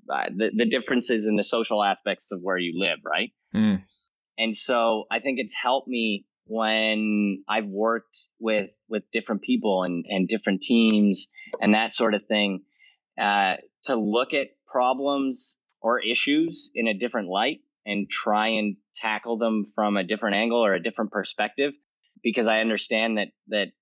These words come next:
Speaker 1: the way that I may necessarily solve this problem or look at it, um, my perspective may be entirely different from the way that they're viewing it.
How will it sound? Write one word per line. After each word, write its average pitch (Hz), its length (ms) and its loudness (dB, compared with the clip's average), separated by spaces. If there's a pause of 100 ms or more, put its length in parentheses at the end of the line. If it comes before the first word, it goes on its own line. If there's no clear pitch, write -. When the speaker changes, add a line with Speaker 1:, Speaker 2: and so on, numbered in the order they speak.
(160)
Speaker 1:
the 107 140 0
way 110 320 2
that 110 220 0
I 113 280 0
may 139 160 0
necessarily 131 680 -2
solve 135 340 0
this 127 120 -6
problem 135 400 0
or 107 140 0
look 113 240 -2
at 127 200 0
it, 120 140 -4 (220)
um, 101 720 0
my 110 200 -2
perspective 110 540 -6
may 104 200 -2
be 107 120 0
entirely 98 420 0
different 92 380 -6
from 90 120 -2
the 85 100 0
way 87 140 0
that 85 160 -2
they're 85 180 0
viewing 73 340 -10
it. 64 120 -12